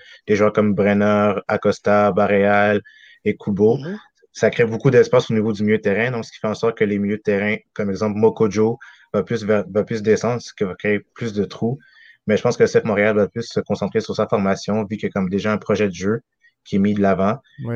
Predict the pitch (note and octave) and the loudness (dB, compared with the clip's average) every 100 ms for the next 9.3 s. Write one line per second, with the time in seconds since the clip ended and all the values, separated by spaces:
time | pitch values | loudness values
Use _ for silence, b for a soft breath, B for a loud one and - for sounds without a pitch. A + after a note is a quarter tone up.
0 | A#2 - G#2 G#2 G2+ A#2 A2 F#2 A2 G#2 | -4 0 2 4 4 2 2 2 2 2
1 | G2+ F#2+ F#2+ F2+ G2 G2+ F#2+ F2+ G2+ F#2+ | 0 2 2 2 0 0 -2 -2 -2 0
2 | F2+ E2+ F#2+ F#2+ - F2+ E2 E2 E2 E2 | -2 -2 -6 -10 -8 -6 -6 -8 -16 -12
3 | F#2 E2+ - - F2+ E2+ F2 D#2 D#2+ - | -10 -8 -10 -6 -4 -4 -6 -10 -14 -18
4 | - B B B _ D3+ - D#3+ G3 G3 | -20 B B B _ -4 0 0 2 2
5 | F3+ G3+ G#3 D#3 C#3+ E3+ F3+ E3+ E3 D3+ | 2 4 4 4 4 2 2 2 4 2
6 | C#3+ C3+ C3 D#3+ C#3+ D3 C#3+ - D3 C3+ | 2 0 -2 -2 -2 -2 -2 -2 0 2
7 | C#3 D#3+ D#3 - D3 - D3 C3+ C3+ B2+ | 0 -2 -6 -6 -8 -6 -4 -2 -4 -6
8 | - B2 C3+ C3+ C3+ C#3+ C#3 C#3 B2+ B2+ | -8 -6 -4 -4 -4 -4 -2 -2 0 -2
9 | C#3 D3 - | -2 -6 -2